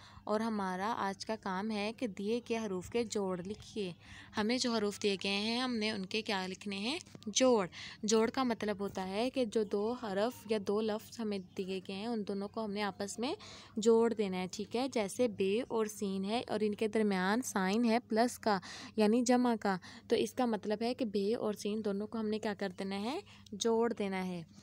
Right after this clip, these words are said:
बे सीन बस, पेरे पर, तेलाम तिल, सीन बे सब, जीम घाफ जग। टीचर एक दफ़ा और रिपीट कर देती हैं। बे सीन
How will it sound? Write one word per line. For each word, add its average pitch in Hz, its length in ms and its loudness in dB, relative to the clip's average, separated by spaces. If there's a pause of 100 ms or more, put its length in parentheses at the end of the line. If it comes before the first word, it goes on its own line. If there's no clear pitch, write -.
(280)
बे 208 380 4
सीन 240 440 -4 (320)
बस, 185 600 -2 (1400)
पेरे 220 480 4 (100)
पर, 185 460 0 (880)
तेलाम 208 540 2 (120)
तिल, 220 320 0 (580)
सीन 220 560 -2
बे 220 340 2
सब, 180 600 -4 (600)
जीम 208 540 -2
घाफ 208 480 -2 (480)
जग। 247 400 0 (520)
टीचर 233 240 0
एक 226 140 2
दफ़ा 233 240 0
और 196 260 0
रिपीट 185 300 -4
कर 233 180 -4
देती 226 300 -4
हैं। 269 200 -4 (400)
बे 214 380 4
सीन 247 440 -4